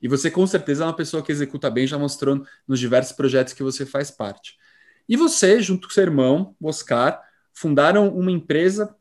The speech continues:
que chama Osklin, que eu imagino que todo mundo que tá aqui já ouviu falar, né? Uma empresa fantástica, com roupas muito legais. Mas eu acho que nem todo mundo conhece a história, né? Que a história são que vocês começaram uma loja de roupas de inverno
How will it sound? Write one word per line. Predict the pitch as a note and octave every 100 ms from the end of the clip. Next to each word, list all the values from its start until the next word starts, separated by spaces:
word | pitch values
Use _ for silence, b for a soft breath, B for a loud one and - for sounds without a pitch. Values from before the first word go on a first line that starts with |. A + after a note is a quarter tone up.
| _
que | -
chama | E3 F#3
Osklin, | E3 E3 D#3 - A#2
que | A2
eu | B2
imagino | B2+ C#3+ E3
que | -
todo | - F#3+
mundo | F3+ F#3+ F3+
que |
tá | -
aqui | D3+ D3 F3
já | F3
ouviu | E3 D#3
falar, | - D3+ C3 A#2+
né? | A2 G#2+ A2+ B2 _ -
Uma | B2+ A#2+
empresa | A#2 C3 D3 -
fantástica, | - D#3 D3 B2+ D3+ - - C3+
com | C3+
roupas | C3 C3+ C3 -
muito | C#3+ C#3+ D3 D#3
legais. | C3 A#2+ B2 G3+ - - b b b -
Mas | F3
eu | A#3
acho | A#3+
que |
nem | C#4+
todo | C4+ B3+
mundo | B3 B3
conhece | A#3+ A3+ B3+
a |
história, | - D#3 D3+ C3+ A#2
né? | A#2 A#2+ - B B B -
Que |
a | A#3
história | - G3+ G3+ B3+
são | B3 G#3+
que |
vocês | G3+ G3+
começaram | G3 G3 F#3 - D#3 F#3+ A3 G#3+
uma | F3 E3+
loja | C#3+ D#3+ F#3 F#3
de | D3+ D3
roupas | D#3+ E3+ F3 -
de | C3 D#3 G#3+
inverno | E3 C3 C3+ G3+ A#3 C4+